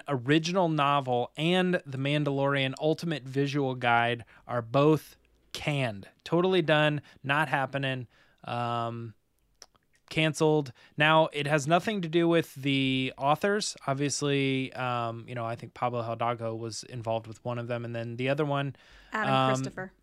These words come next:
Speaker 1: Yes, they said, you know, "We're working on things with Adam Christopher in the future. It's nothing against him." They made that very clear.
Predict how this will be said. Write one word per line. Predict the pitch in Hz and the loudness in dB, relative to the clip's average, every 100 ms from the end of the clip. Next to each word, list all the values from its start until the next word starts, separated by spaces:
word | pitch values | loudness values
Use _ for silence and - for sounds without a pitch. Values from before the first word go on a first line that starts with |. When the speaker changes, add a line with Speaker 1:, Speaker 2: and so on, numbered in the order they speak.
| _ _ _ _ - | _ _ _ _ 0
Speaker 1:
Yes, | 160 135 - - - | 4 4 0 -10 -10
they | 156 147 147 | -2 0 0
said, | - 143 135 | 2 0 2
you | 131 | 0
know, | 127 | 0
"We're | 123 151 | 0 0
working | 139 147 165 143 | 0 0 0 -2
on | 143 | -2
things | 139 139 - | -2 -4 -6
with | 131 | -6
Adam | 131 131 | -4 -4
Christopher | - 139 - 131 | -4 -6 -4 -4
in | 120 | -4
the | |
future. | - 170 165 170 160 | -4 -2 2 4 4
It's | 143 127 - | 2 -2 -6
nothing | 123 127 123 | -6 -6 -8
against | 117 120 117 | -8 -8 -6
him." | - 165 156 | 0 2 2
They | 139 | -2
made | 127 123 | -4 -6
that | 120 | -8
very | 127 123 | -8 -10
clear. | - 151 147 139 | -4 0 0 0